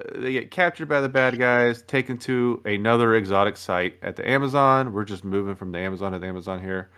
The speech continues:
And Cate Blanchett's there and explains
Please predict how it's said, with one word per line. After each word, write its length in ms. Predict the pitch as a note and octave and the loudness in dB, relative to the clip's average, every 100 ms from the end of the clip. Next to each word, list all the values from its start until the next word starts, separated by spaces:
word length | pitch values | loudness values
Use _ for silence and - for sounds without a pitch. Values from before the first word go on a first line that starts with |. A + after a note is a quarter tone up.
| - _ _ _ | -20 _ _ _
And 280 | G2+ F#2+ F#2+ | -8 -6 -4
Cate 220 | - A#2+ | 0 -2
Blanchett's 540 | G#2+ G#2+ G2+ B2+ A#2 - | 0 -4 0 2 2 2
there 480 | A#2 A2+ A2 A2 - | 2 4 4 2 -2
and 140 | G#2 | -6
explains 680 | F#2+ - - C3 C3 A#2+ | -6 -10 -4 -2 0 -2